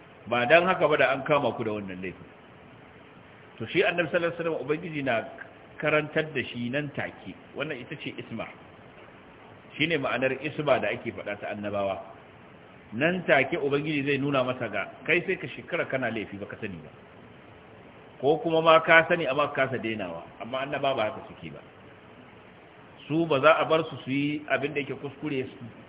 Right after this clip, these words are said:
do-, doge a kansa ba. Sannan kuma in an nabbaha su, nan take za su faɗa ku.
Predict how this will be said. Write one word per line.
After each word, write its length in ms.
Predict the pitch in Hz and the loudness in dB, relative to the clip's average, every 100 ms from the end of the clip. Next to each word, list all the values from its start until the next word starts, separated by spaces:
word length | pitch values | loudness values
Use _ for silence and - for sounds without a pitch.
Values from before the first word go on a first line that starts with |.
| - | -2
do-, 260 | 151 147 | 0 2
doge 320 | 147 156 135 | 2 2 2
a 80 | 92 | -2
kansa 300 | - 98 - | -2 -4 -6
ba. 80 | 80 - - - - - - - - - - - - - - - - - - | -12 -12 -16 -20 -20 -20 -20 -20 -20 -20 -20 -20 -20 -20 -20 -20 -20 -20 -6
Sannan 360 | - 156 156 156 | 2 4 4 0
kuma 220 | 165 156 | 0 -2
in 80 | 165 | -4
an 340 | 165 170 170 165 - - | -4 -4 -4 -8 -10 -12
nabbaha 720 | 151 160 175 151 135 127 120 | 0 2 4 4 6 6 4
su, 100 | 127 120 - - - - - | -2 -8 -10 -20 -20 -20 -18
nan 200 | - 147 143 | -6 -4 0
take 220 | 120 123 | 0 2
za 180 | 135 131 | 0 0
su 80 | 110 | -2
faɗa 180 | 98 87 | -10 -12
ku. 180 | - | -14